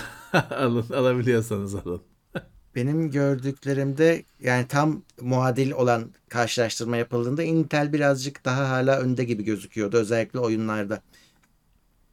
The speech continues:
Speaker 1: Murat, şimdi on ikinci nesilden itibaren Intel'in hibrit yapısı var. Yani çekirdekler birbirinin aynısı değil.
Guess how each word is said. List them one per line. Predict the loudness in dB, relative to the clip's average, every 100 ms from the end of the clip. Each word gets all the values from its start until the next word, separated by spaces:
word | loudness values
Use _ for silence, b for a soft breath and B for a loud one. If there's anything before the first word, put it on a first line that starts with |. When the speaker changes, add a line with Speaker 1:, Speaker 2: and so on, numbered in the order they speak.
| _ -20 B B B B B B 4
Speaker 1:
Murat, | 6 6
şimdi | 6 6 6
on | 8 6
ikinci | 6 4 4
nesilden | 4 4 2 4 4
itibaren | 4 2 4 6 6 4 2
Intel'in | -2 0 2 2 2 0 -8 _ _ _ 0
hibrit | 2 2 0 -4 -16 _ _ -20 -20 -20 -8
yapısı | -4 -2 -2 2 4
var. | 4 2 -6 _ _ _ _ _ _ _ _ _ -4
Yani | 0 2 0 -4 -2
çekirdekler | -2 0 0 0 -2 -2 0
birbirinin | 0 -2 -2
aynısı | -2 -2 -2 -4 0
değil. | -2 -2